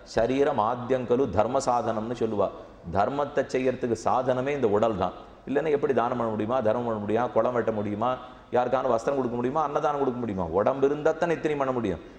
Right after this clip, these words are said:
இந்த நல்ல காரியங்களுக்காக பகவான் சரீரத்தை கொடுக்கிறார். ஆனா நான் அதை தீய காரியத்துக்கு பயன்படுத்தி விடுறேன்.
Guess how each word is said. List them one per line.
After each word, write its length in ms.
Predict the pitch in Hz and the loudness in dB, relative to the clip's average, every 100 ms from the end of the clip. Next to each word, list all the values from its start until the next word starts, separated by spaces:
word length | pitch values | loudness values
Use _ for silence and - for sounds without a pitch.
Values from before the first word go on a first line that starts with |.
| - | -6
இந்த 240 | 117 117 | -2 -2
நல்ல 300 | 98 101 135 | 0 2 2
காரியங்களுக்காக 920 | 139 135 131 131 131 127 131 143 147 117 | 2 2 2 0 2 0 2 2 2 2
பகவான் 380 | 120 127 123 | 2 2 0
சரீரத்தை 340 | 117 113 117 107 | 0 0 0 0
கொடுக்கிறார். 420 | 98 95 92 135 180 - - - | 0 2 2 2 -2 -10 -16 -4
ஆனா 340 | 98 110 139 | -2 0 0
நான் 380 | 117 92 104 104 | 0 0 2 2
அதை 140 | 95 85 | 0 -2
தீய 180 | 127 135 | -2 -2
காரியத்துக்கு 680 | 127 104 98 95 - 87 - - | 2 0 2 0 -2 -6 -4 -2
பயன்படுத்தி 520 | 107 131 123 104 98 | -2 0 0 0 0
விடுறேன். 220 | 80 | -2